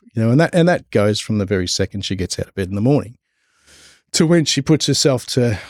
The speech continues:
to sleep at night. Every day for Kazza is, it's a marathon.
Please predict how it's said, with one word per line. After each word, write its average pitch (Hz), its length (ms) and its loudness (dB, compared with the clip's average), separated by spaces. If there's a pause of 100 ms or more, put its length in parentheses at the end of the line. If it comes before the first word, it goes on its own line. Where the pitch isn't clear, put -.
to - 100 -2
sleep 143 360 2
at 117 100 0
night. 135 360 2
Every 131 220 2
day 117 500 2 (380)
for - 280 -6
Kazza 113 560 2
is, - 440 -2 (680)
it's - 200 -2
a 117 40 2
marathon. 98 540 -2